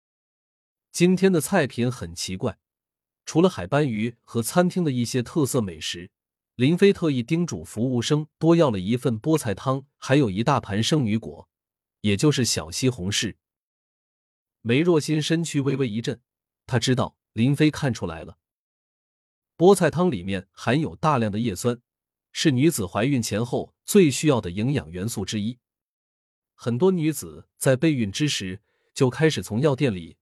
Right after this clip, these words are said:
购买叶酸片来吃了。生女果则含有多种维生素，对预防孕吐有极大的好处。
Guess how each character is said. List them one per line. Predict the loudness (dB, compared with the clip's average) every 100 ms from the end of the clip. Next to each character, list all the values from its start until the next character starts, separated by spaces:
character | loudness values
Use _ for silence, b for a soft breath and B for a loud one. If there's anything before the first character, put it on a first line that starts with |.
| 0
购 | 2
买 | 2 0
叶 | -2 0
酸 | 2 2
片 | 2 -6
来 | -6
吃 | -4 0 0
了。 | -4 _ _ _ _ _ _ _ _ _ _ _ _
生 | -6 2 4 4
女 | 0
果 | -4 -12 -16 _
则 | 0 0
含 | 2 2
有 | 2 0
多 | 2 2
种 | 2 -4
维 | -8
生 | -2 -2
素， | -2 -6 -10 _ _ _ _ _
对 | 2
预 | 4 2 2
防 | 0 0
孕 | 2 0
吐 | 0 -6
有 | -6
极 | -8 -6 -2
大 | -2 -4
的 |
好 | -8 -14 -14
处。 | -12 -12